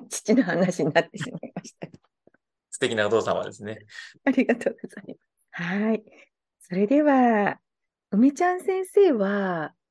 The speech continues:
Speaker 1: ご相談っていうのは東京近辺の方ですか？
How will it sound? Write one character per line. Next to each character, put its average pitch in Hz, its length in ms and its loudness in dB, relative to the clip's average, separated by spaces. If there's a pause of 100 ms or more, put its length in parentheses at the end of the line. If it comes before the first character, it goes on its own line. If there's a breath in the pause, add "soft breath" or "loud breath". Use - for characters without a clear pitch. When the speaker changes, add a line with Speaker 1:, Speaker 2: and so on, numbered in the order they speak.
Speaker 1:
ご 180 120 -8
相 254 240 2
談 254 220 2
っ 247 80 -6
て 254 80 -6
い 254 80 -2
う 254 60 0
の 202 120 -2
は 147 300 -6 (180)
東 220 300 0
京 226 200 2
近 220 260 -2
辺 175 240 -8
の 135 180 -8
方 - 520 -14 (280)
で 139 160 -16
す - 100 -20
か？ - 380 -12